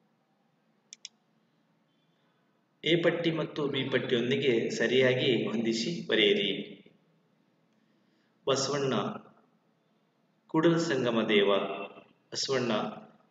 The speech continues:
ಕೂಡಲ ಸಂಗಮ ದೇವ. ಸಿದ್ದರಾಮ, ಕಪಿಲ ಸಿದ್ಧ ಮಲ್ಲಿಕಾರ್ಜುನ. ಅಕ್ಕ ಮಹಾದೇವಿ, ಚೆನ್ನ ಮಲ್ಲಿಕಾರ್ಜುನ. ಅಕ್ಕ ಮಹಾದೇವಿ, ಚೆನ್ನ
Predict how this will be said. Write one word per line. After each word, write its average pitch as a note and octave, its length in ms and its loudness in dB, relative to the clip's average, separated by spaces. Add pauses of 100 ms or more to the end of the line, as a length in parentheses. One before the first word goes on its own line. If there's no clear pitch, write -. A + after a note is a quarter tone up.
(160)
ಕೂಡಲ D3+ 260 4
ಸಂಗಮ B2 500 2
ದೇವ. G2+ 220 6 (920)
ಸಿದ್ದರಾಮ, A#2 600 2 (1900)
ಕಪಿಲ C#3 320 0
ಸಿದ್ಧ A#2+ 320 -2
ಮಲ್ಲಿಕಾರ್ಜುನ. A2+ 1040 -2 (1400)
ಅಕ್ಕ - 180 -8
ಮಹಾದೇವಿ, B2 960 0 (260)
ಚೆನ್ನ C#3+ 220 -2
ಮಲ್ಲಿಕಾರ್ಜುನ. A2+ 840 -2 (800)
ಅಕ್ಕ - 220 -10
ಮಹಾದೇವಿ, A2 720 -2 (440)
ಚೆನ್ನ C#3 240 -2